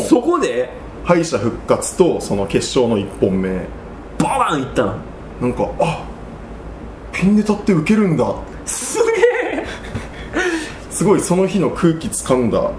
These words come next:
Speaker 1: ええ。敗者復活がボーンっていった。
Speaker 2: 敗者復活、正直、
Speaker 1: うん。
Speaker 2: 敗者復活決勝最終決戦で三本ネタやんなきゃいけない可能性あるんですけど、
Speaker 1: うん。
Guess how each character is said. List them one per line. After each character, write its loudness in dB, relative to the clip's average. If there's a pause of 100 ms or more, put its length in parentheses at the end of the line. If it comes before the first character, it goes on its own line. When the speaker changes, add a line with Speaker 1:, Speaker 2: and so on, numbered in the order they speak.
(160)
Speaker 1:
え 4
え。 -16 (460)
敗 2
者 0
復 -4
活 0
が 4 (240)
ボ 0
ー 2
ン 2
っ 0
て 6
い 6
っ 2
た。 2
Speaker 2:
敗 4
者 0
復 -2 (120)
活、 0 (360)
正 4 (100)
直、 2 (120)
Speaker 1:
う -2 (100)
ん。 -2 (1500)
Speaker 2:
敗 2
者 2
復 0
活 2
決 0
勝 4
最 2
終 2
決 2
戦 0
で 2
三 2
本 4
ネ 2
タ 2
や 4
ん 0
な 2
き -2
ゃ 0
い -2
け 0
な 2
い 0
可 -2
能 2
性 2
あ 4
る 0
ん 0
で -2
す -8
け -4
ど、 -2
Speaker 1:
う 0
ん。 0